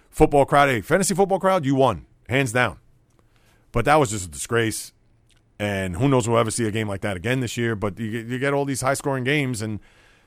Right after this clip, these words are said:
that's what the league wants. That's what the commissioner, everything. So that's just my two cents on that. So this week, your slew of games, your Thursday night games we talked about, New Orleans, Dallas, was a huge game.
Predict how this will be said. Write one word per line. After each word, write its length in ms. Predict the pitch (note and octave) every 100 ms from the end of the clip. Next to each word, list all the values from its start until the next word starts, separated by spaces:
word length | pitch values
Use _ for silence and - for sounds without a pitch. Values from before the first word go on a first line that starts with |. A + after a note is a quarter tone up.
| _
that's 180 | A#2+ -
what 100 | G2
the 80 |
league 220 | G2+ C#3+ D3
wants. 400 | D3 C#3 C3 -
That's 240 | A2 -
what 260 | G#2+ G2+ -
the 260 | E2 D#2 C#2
commissioner, 480 | A#2 D3+ - C#3 C3+
everything. 420 | C3 B2+ - A#2+ _ _ -
So 320 | F#2 E2 D2+ _ - _ _ _ _ _ _ _
that's 180 | A#2+ B2
just 160 | B2+ A2
my 140 | A2
two 120 | A#2
cents 280 | G#2 G#2 F#2+
on 80 | F2
that. 260 | G#2+ A2+ - _ _ _ _
So 220 | - B2+
this 240 | A#2+ F3+ -
week, 320 | F3+ D#3 - _ _ _ _ -
your 100 | C3
slew 280 | - D#3 D3
of 60 |
games, 560 | C3+ C3+ A#2 G#2+ - - _ _ _ -
your 300 | A2 G#2+ G2
Thursday 260 | D#3 D#3
night 140 | D3 C#3
games 180 | C#3+
we 80 | B2
talked 180 | B2+ B2+
about, 140 | C3+
New 100 | A#2
Orleans, 260 | A#2+ B2+ G#2+
Dallas, 220 | A#2+ A#2+
was 160 | G#2 E2
a 40 |
huge 240 | G2+ C3 A2
game. 320 | A2+ A2+